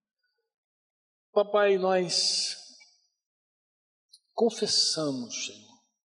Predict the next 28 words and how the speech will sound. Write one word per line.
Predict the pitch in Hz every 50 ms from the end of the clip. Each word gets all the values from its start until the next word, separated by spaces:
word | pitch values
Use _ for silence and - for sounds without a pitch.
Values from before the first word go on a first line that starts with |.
| _ _
que | - - 156
nós | 139 147 160 156 147 -
não | 170 170 143
somos | - - - - 139 139 135 131 123 120
nada, | 120 117 113 110 110 107 - - - _ _ _ _ _ _ _ _ _ _
absolutamente | - 156 160 - - - 131 120 113 - - 117 110 110 107 107 - - -
nada, | 113 107 - - _ _ _ _ _ _ _ _ _ _ _ _ _ _ _ _ _ _ _ _ _ - - _ _
sem | - - 147 143
a | 135
tua | 131 - 143 135 135 131
vida, | 117 131 151 147 127 123 - - - - _ _ _ _ _ _ _ _ _ _ _ _ _ _ _ _ _ _ _ _ _
sem | - - - 127
a | 127
tua | - - 131 127 131
presença, | - 123 120 104 104 107 110 117 135 143 135 - 127
sem | - - - 120
a | 123
tua | 120 - 135 131 120 107
graça, | - - - 117 120 - - - - - - -
sem | - - - - - 123
o | 131 - - -
teu | 127 131 131 127 123 120 - _ _
amor, | - 127 120 104 110 123 127 - - - - - - - - _ _ _ _ _ _ _ _ _ _ _ _ _ _ _ _ _ _ _ _ _ _ _ _ _ _ _ _ _ - - - -
sem | - - - 151 156
o | 135 -
teu | - 139
espírito, | 127 - - - - - 107 98 - - - - -
Pai. | _ - - -